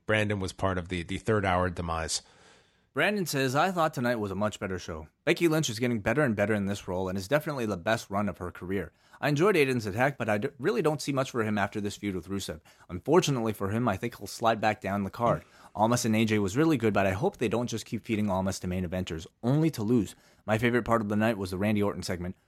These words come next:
Speaker 2: Who do you guys see him, see him going after next?"
Speaker 1: Yeah, we didn't talk about this. Is there
Speaker 2: Does he have a match on the Super Showdown?
Speaker 1: He is not listed for the Super Showdown
Speaker 2: Right.
Speaker 1: as of yet. Maybe he's not on that show.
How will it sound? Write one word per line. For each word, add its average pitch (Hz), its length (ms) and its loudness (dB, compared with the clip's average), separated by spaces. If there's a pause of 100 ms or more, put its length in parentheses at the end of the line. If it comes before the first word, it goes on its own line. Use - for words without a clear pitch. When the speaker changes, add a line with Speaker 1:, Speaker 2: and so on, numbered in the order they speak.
Speaker 2:
Who 226 120 0
do 196 40 2
you 156 60 2
guys 127 180 6
see 117 120 -2
him, 110 260 -2
see 117 280 0
him 98 180 -2
going 95 240 -2
after 92 260 -8
next?" - 400 -12 (800)
Speaker 1:
Yeah, 175 100 2
we 170 100 4
didn't 175 180 4
talk 175 220 2
about 107 300 0
this. 90 300 0
Is 113 240 0
there 127 400 2 (320)
Speaker 2:
Does 107 160 -6
he 123 100 2
have 117 140 2
a 117 40 -2
match 117 260 2
on 127 80 -2
the 117 60 -4
Super 127 280 -6
Showdown? 147 480 -4 (720)
Speaker 1:
He 135 280 2
is 123 240 0
not 175 260 0
listed 101 400 0
for 101 260 2
the 95 100 -2
Super - 280 0
Showdown 90 680 -2
Speaker 2:
Right. 87 260 -16
Speaker 1:
as 104 160 -2
of 95 100 -6
yet. 98 320 -2 (260)
Maybe 196 240 2
he's 208 160 2
not 180 180 2
on 170 160 2
that 110 180 -2
show. 82 240 0